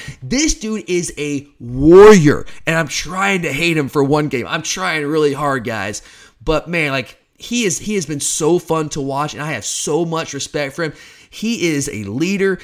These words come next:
He puts it out there on the line for his team, and he picks up the tough yards. Now, there's some games where, you know, it doesn't have that many yards rushing. Fifteen,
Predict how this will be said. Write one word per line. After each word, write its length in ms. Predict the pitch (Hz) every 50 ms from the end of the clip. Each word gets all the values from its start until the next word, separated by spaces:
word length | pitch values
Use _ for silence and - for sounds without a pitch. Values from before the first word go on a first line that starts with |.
| -
He 160 | - - 147 135
puts 340 | - - - - 214 208
it 80 | - 180
out 220 | 175 156 156 151
there 180 | - 165 156 -
on 120 | 156 156
the 40 | 156
line 320 | 147 143 135 139 139 139 139
for 160 | - 139 139
his 120 | 131 127
team, 340 | - - 151 139 131 131 131 - - - - _ -
and 140 | 151 143
he 160 | 117 175 226 233
picks 280 | - - 247 - -
up 120 | 214 190 -
the 60 | 180
tough 300 | - - 196 165 160 -
yards. 180 | 147 107 117
Now, 60 | 175 190
there's 160 | 262 277 -
some 180 | - 190 254
games 340 | 262 208 175 160 160 165 143
where, 120 | 139 156 156
you 80 | 156
know, 80 | 156 147
it 40 | 139
doesn't 200 | 160 180 180 147
have 160 | 156 165 220
that 80 | 175
many 120 | 151 135 113
yards 220 | 113 107 101 95
rushing. 220 | 110 98 - 98 101
Fifteen, 440 | - 156 160 160 - 180 180 160